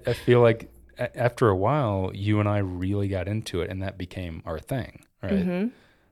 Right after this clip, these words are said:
Speaker 1: Like, we both kinda got obsessed with, and I've said this for years in videos and probably on podcasts, like,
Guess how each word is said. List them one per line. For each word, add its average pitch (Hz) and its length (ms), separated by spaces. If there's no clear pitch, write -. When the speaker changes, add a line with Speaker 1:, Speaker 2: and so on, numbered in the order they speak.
Speaker 1:
Like, - 340
we 98 160
both 101 300
kinda 87 220
got 85 120
obsessed - 340
with, 101 180
and 117 200
I've 123 120
said 120 180
this 104 140
for - 160
years 95 640
in 92 160
videos 107 680
and 85 100
probably 90 240
on 80 140
podcasts, 98 680
like, 82 300